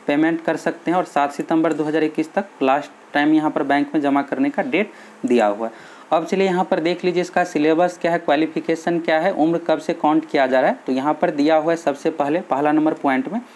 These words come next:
"The examination will be advertised by S S C based on vacancies intimate by M H A।" एम एच ए यानी Ministry of Home Affairs, यानी गृह मंत्रालय के अंतर्गत यहाँ पर जो भी vacancy दिया गया है एसएससी जीडी में, सभी गृह मंत्रालय के अंतर्गत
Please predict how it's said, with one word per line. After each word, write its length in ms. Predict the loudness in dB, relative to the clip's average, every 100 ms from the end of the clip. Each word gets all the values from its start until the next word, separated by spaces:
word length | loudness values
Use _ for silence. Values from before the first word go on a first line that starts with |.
| -20 -20 -20 -14 -2
"The 120 | 0
examination 680 | 2 2 2 2 0 -2 0
will 180 | 2 2
be 80 | 2
advertised 520 | 2 2 2 0 0
by 140 | 2 2
S 160 | 2
S 120 | -2 -2
C 100 | 0
based 380 | 2 0 0 -2
on 160 | 0 2
vacancies 500 | 2 2 -2 -2 -6 -2
intimate 600 | 0 0 2 4 2 -2 -8 -2
by 160 | 2 2 2
M 180 | 2 2
H 180 | 2 -2
A।" 80 | -4
एम 200 | 0 0
एच 180 | 0 0
ए 40 |
यानी 260 | 0 0 -2 -8 -20 -2
Ministry 420 | 2 2 0 -2
of 160 | -2 -2
Home 200 | 0 2 2
Affairs, 420 | 0 -2 -2 -2 -2
यानी 180 | 0 2
गृह 220 | 2 0
मंत्रालय 480 | 0 2 2 2 0
के 120 | 0
अंतर्गत 380 | 0 0 0 0
यहाँ 160 | 0
पर 160 | 0 -2
जो 140 | 0
भी 100 | 2
vacancy 460 | 0 2 0 -2 -4
दिया 260 | 0 2
गया 120 | 2 0
है 20 |
एसएससी 340 | 0 -2 -2
जीडी 260 | 0 0 0
में, 100 | -4
सभी 300 | -4 -2 -2
गृह 220 | 0 2
मंत्रालय 420 | 4 2 2 2 2
के 120 | 0
अंतर्गत 360 | 0 0 -2